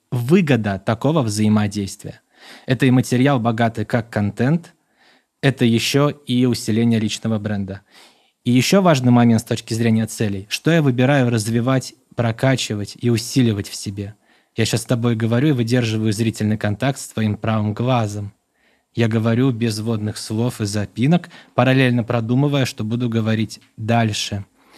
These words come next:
И речь звучит ритмично, подобно музыке. Хотя, может, не всем это понравится.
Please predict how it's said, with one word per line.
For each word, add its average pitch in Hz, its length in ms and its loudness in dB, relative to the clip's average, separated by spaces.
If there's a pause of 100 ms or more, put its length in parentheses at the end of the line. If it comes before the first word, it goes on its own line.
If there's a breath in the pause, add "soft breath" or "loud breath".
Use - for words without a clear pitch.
(140 soft breath)
И 117 100 0
речь 139 220 4
звучит 120 580 -2
ритмично, 117 640 0
подобно 110 540 -2
музыке. 104 560 -2 (280 loud breath)
Хотя, 117 320 -2
может, 110 320 0
не 113 60 0
всем 107 300 -2
это 110 160 -8
понравится. 107 640 -4